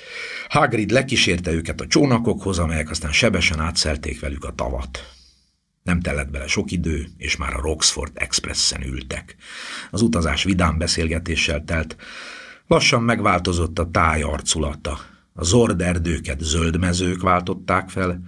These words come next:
s miközben ők Bogoly Berti mindenízű drazséit rákcsálták, mugli városok suhantak el mellettük. Ideje volt átöltözni. Levették varázsló talárjaikat,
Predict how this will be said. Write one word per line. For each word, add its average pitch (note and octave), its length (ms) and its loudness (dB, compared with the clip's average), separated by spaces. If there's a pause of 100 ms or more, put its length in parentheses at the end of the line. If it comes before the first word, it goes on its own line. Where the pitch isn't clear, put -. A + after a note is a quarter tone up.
(360)
s - 100 -4
miközben F2+ 460 2
ők B2 300 4
Bogoly A#2+ 340 4
Berti F2 360 -2
mindenízű D#2+ 680 -2
drazséit E2 540 -2
rákcsálták, F2 840 -2 (300)
mugli F#2+ 500 4
városok D2 600 -4
suhantak D2 600 -6
el - 140 -10
mellettük. - 760 -14 (920)
Ideje C#2+ 380 -2
volt C#2 220 -8
átöltözni. C#2+ 720 -6 (520)
Levették C#2 500 -4
varázsló G2+ 540 2
talárjaikat, E2+ 880 0